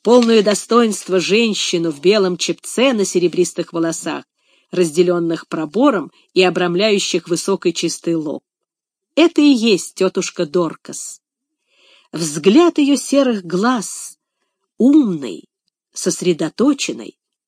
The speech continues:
на груди крест-накрест повязана белая косынка,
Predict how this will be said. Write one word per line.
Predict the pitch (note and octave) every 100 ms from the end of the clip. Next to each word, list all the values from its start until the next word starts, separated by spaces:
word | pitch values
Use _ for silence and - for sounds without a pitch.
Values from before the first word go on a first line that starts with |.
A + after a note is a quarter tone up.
| _ - -
на | F3+
груди | F#3+ G3 F#3+ A#3+
крест-накрест | - G3+ A3 - F#3+ G#3 G3 F#3+ -
повязана | E3+ E3+ F#3 F3 F3
белая | E3+ F3 F3+ E3+
косынка, | F#3+ - - B3 F3 -